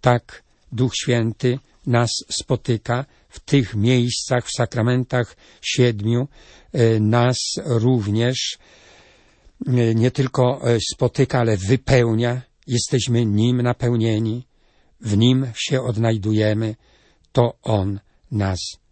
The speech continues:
prowadzi. To On nas prowadzi. Dziękujemy i uwielbiamy, e, Ducha Świętego, który także przez tę katechezę chce wlać otuchę w nasze, w nasze serca.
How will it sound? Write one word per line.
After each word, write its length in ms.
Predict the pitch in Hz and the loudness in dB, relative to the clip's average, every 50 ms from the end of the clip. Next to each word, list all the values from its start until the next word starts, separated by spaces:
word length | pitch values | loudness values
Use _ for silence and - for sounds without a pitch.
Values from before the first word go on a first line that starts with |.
| _ _ _ | _ _ _
prowadzi. 680 | - 107 104 98 95 87 - - - - - - - _ _ _ _ _ _ _ _ _ _ - _ _ _ - - - - - - _ - | -4 -4 -4 -2 -4 -8 -8 -12 -20 -20 -20 -20 -20 _ _ _ _ _ _ _ _ _ _ -20 _ _ _ -20 -20 -20 -20 -20 -20 _ -2
To 120 | - 135 139 | 4 4 6
On 120 | 147 147 | 6 6
nas 140 | 143 139 - - | 4 2 0 -2
prowadzi. 540 | - 139 127 113 110 98 - - - - - _ _ _ - | -4 -4 -2 -2 -2 -4 -6 -10 -16 -18 -18 _ _ _ -10
Dziękujemy 840 | 123 110 98 131 123 120 - 135 131 135 131 135 135 135 135 135 135 - _ _ - | -4 0 0 2 2 0 0 2 2 4 4 2 2 0 0 -2 -4 -8 _ _ -4
i 80 | - 123 | -2 0
uwielbiamy, 800 | 120 107 117 120 110 104 117 123 127 127 127 131 127 123 131 - _ _ _ _ _ _ _ _ _ _ _ _ _ _ - | 0 2 2 0 2 2 2 2 4 2 2 0 0 -2 -2 -6 _ _ _ _ _ _ _ _ _ _ _ _ _ _ -4
e, 140 | - 120 104 | -2 -2 -2
Ducha 360 | 98 104 139 151 - 131 113 | 0 0 0 0 0 0 -2
Świętego, 800 | - - - 110 101 98 - - 113 107 107 98 107 107 113 - _ _ _ _ _ _ _ | -2 -2 -2 -2 -2 -2 -2 0 0 0 0 0 -2 -4 -4 -6 _ _ _ _ _ _ _
który 280 | - - - 127 113 117 | -6 0 0 2 2 2
także 680 | - - 139 143 135 123 127 107 104 110 95 - - - _ _ _ - | 2 2 2 2 2 0 -4 -6 -6 -6 -6 -8 -14 -20 _ _ _ -6
przez 200 | - - 143 - - | -2 -2 -2 -2 0
tę 240 | - 139 131 131 123 | 0 0 0 0 0
katechezę 680 | - - 131 - 139 123 123 143 135 117 127 135 135 135 _ _ _ _ _ _ | -2 -2 -2 0 0 2 2 2 0 0 0 -2 -2 -4 _ _ _ _ _ _
chce 480 | - - - - - 143 127 107 95 - _ _ _ _ _ _ _ _ _ _ _ _ - | -18 -14 -6 0 2 2 2 2 0 -6 _ _ _ _ _ _ _ _ _ _ _ _ -6
wlać 380 | 117 117 131 131 131 117 - - - _ _ _ _ _ - | 0 2 2 2 2 0 -4 -10 -12 _ _ _ _ _ 0
otuchę 480 | 160 151 - - - 165 - - 143 127 | 0 0 0 0 -2 -2 0 0 -2 -2
w 60 | 120 | 0
nasze, 280 | 123 120 - - 175 | -2 -4 -4 -6 -8
w 240 | - - 143 139 113 | -10 -8 -6 -2 0
nasze 280 | 113 127 120 - - 127 - - | 0 0 0 0 -2 -4 -4 -2
serca. 460 | 139 110 95 82 - - - 113 | -2 -2 -2 -4 -10 -16 -16 -16